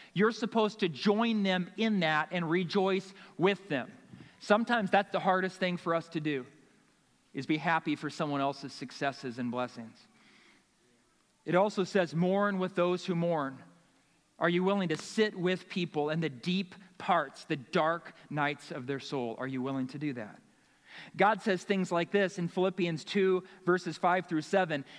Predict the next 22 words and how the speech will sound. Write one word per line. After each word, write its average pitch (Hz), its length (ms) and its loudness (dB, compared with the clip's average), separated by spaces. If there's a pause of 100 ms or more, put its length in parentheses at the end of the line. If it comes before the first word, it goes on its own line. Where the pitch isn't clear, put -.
"In 277 460 4
your 214 240 6
relationships 202 880 0
with 202 240 2
one 170 180 2
another," 160 460 0 (880)
so - 160 4
we 208 100 4
don't 240 220 4
get 240 220 4
to 220 140 2
throw 220 360 2
out 226 240 4
our 196 160 6
relationships, 185 760 2
it's 175 220 -4
always 247 580 4
with. 143 320 -2 (1040)
"In 277 300 4
your 240 120 4
relationships 202 720 0
with 226 340 4